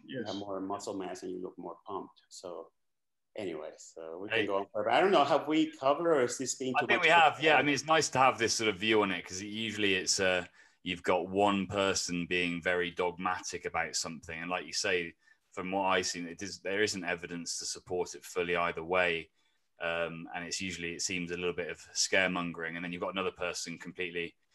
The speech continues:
Speaker 3: contradicting. So it's, yeah, it's nice to sort of have a balanced view on, you know, the evidence that's there, things that show this, and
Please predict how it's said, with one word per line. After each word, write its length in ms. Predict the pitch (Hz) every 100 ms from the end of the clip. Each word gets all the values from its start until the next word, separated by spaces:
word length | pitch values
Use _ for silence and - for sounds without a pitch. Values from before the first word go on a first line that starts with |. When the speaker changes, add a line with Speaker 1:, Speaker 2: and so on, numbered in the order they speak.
| _ - _ _
Speaker 3:
contradicting. 760 | - 98 87 90 98 73 85 80
So 120 | 101
it's, 80 | 110
yeah, 100 | 104
it's 160 | -
nice 280 | 123 117 110
to 80 | 98
sort 160 | 90 90
of 80 | 90
have 140 | 92
a 80 | 90
balanced 500 | 92 92 90 87 85
view 260 | 90 90
on, 280 | 85 85 85 -
you 120 | 87
know, 60 |
the 100 | 85
evidence 340 | 90 87 87 -
that's 160 | 78
there, 320 | - 90 90 85
things 320 | 92 90 85
that 100 | 82
show 220 | - 87
this, 300 | 85 87 -
and 160 | 87